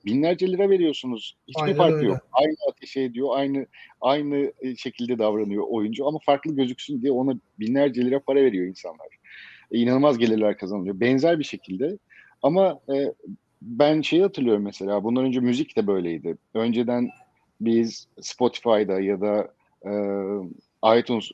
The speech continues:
Speaker 1: üzerinde bu müzikleri, Apple Music tarafında daha doğrusu, e, böyle para verip di-,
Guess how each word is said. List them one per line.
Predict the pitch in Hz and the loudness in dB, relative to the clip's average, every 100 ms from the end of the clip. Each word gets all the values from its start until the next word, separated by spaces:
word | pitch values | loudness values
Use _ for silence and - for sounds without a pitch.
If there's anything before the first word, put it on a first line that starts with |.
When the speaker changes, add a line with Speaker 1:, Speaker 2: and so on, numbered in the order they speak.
| - | -6
Speaker 1:
üzerinde | 107 107 101 98 95 101 101 | 0 2 2 0 -2 -2 -2
bu | 107 107 - 101 | 0 0 -2 -8
müzikleri, | 104 98 - 98 101 110 | -8 -8 -2 0 0 0
Apple | - | -2
Music | 123 110 107 - | 0 0 -4 -4
tarafında | 98 92 101 98 | -6 -4 -6 -4
daha | 95 95 | -2 -2
doğrusu, | 95 92 - 101 _ - _ | -4 -4 -6 -8 _ -20 _
e, | 104 107 101 | -6 -4 0
böyle | 104 110 | 2 2
para | - 107 110 | 2 4 4
verip | 107 - - | 2 -4 -4
di-, | 110 | -2